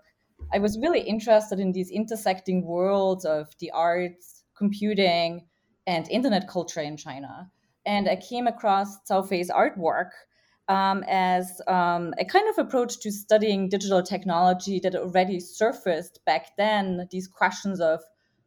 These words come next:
whose technology actually is this? Uh, so the series that this art piece is from is called Whose Utopia? And Cao Fei was actually doing,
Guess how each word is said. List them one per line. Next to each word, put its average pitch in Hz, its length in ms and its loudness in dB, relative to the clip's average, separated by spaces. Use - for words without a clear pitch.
whose 285 300 0
technology 202 720 0
actually 196 420 2
is - 260 -2
this? 180 440 2
Uh, 175 220 4
so 185 100 -4
the 180 100 -2
series 214 600 0
that 180 200 -2
this 185 160 -4
art 208 260 4
piece 196 220 -4
is 175 160 -12
from 220 460 0
is 185 120 -4
called 180 220 -4
Whose 254 340 -6
Utopia? 180 800 -6
And 180 480 0
Cao 185 220 0
Fei 190 160 2
was 196 140 2
actually 185 320 0
doing, 180 600 0